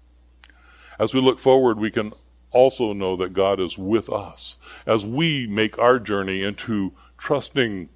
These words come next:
that Jesus will return, that the Advent is real. We can know that God is with us.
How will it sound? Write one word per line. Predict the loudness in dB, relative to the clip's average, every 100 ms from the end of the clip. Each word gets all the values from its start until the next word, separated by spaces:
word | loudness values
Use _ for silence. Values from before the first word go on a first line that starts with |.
| _ _ 2
that | 4 4 0 -18 -6
Jesus | -4 -2 -6 -6
will | -2 0 0
return, | -4 -4 -8 -6 -8 -10 -20 _ _ _ _ _ _ _ _ _ _ 0
that | 2 2
the | 2 6
Advent | 6 6 -2 -4
is | -8 -6
real. | -6 -4 -6 -8 -18 -20 -20 -20 -20 _ _ _ _ _ _ _ _ _ _ _ _ -14
We | -8
can | -6 -4 -4
know | -2 0
that | -2
God | -2 -6 -6
is | -10 -8
with | -8 -8
us. | -12 -16 -18 -18 -18